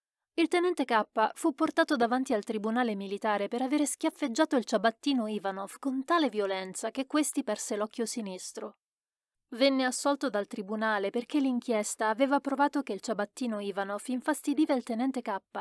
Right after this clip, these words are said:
e diffondeva voci offensive sul suo conto. Molto interessato da questa storia,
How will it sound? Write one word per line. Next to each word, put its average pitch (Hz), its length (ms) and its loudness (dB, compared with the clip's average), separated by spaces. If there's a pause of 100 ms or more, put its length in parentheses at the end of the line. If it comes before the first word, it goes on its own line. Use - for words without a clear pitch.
(400)
e 233 140 2
diffondeva 214 640 2
voci 226 320 -2
offensive 202 640 -4
sul 208 200 -4
suo 214 240 -2
conto. 202 540 -4 (1300)
Molto 339 220 4
interessato 220 640 2
da 185 100 -2
questa 220 300 -6
storia, 208 580 0